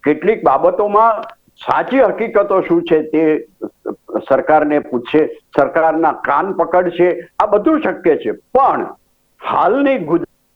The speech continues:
ગુજરાત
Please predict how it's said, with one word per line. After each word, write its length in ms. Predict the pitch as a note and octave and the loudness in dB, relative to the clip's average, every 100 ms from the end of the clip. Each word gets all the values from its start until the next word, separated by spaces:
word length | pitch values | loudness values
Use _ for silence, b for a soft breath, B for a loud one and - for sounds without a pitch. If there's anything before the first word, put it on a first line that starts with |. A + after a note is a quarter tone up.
| _ _ _ _ _ _ _ _ _ _ _ _ _ _ _ _ _ _ _ _ _ _ _ _ _ _ _ _ _ _ _ _ - | _ _ _ _ _ _ _ _ _ _ _ _ _ _ _ _ _ _ _ _ _ _ _ _ _ _ _ _ _ _ _ _ -2
ગુજરાત 320 | F#4 G#3+ - | 2 2 -2